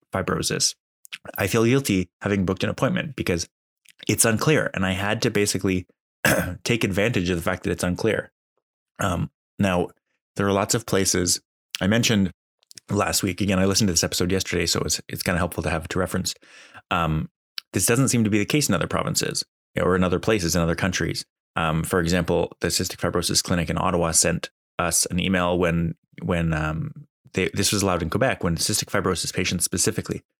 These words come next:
were allowed to book vaccines in Quebec. Um, it wasn't vague. We got an email from them saying,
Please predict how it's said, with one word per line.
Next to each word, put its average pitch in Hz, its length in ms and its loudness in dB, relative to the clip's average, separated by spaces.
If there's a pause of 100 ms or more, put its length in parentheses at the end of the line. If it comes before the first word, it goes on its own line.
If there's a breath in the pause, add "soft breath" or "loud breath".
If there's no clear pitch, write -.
(140)
were 82 80 0
allowed 87 160 2
to 95 80 -2
book 98 160 -2
vaccines 90 420 0
in 90 80 -2
Quebec. 135 380 -2 (640)
Um, 85 280 0
it 92 60 2
wasn't 101 340 2
vague. 85 480 0
We 101 120 0
got 107 120 4
an 101 80 2
email 92 400 2
from 98 280 0
them 85 260 2
saying, 87 480 2